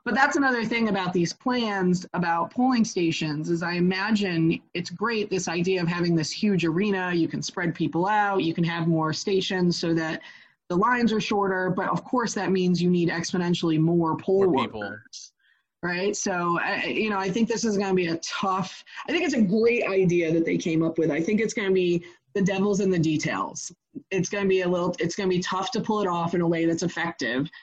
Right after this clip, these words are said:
Speaker 1: but they have two months, and I have no doubt that if they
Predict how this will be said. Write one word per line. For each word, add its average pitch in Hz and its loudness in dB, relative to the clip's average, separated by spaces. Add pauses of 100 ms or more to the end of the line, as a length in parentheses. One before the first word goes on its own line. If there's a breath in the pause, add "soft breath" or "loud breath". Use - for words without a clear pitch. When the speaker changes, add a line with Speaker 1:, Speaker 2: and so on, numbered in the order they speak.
(160 loud breath)
Speaker 1:
but 226 -2
they 262 0
have 262 0
two 262 2
months, 185 2
and 175 2
I 175 0
have 175 2
no 185 4
doubt 170 0
that 151 -4
if 160 -6
they 160 -2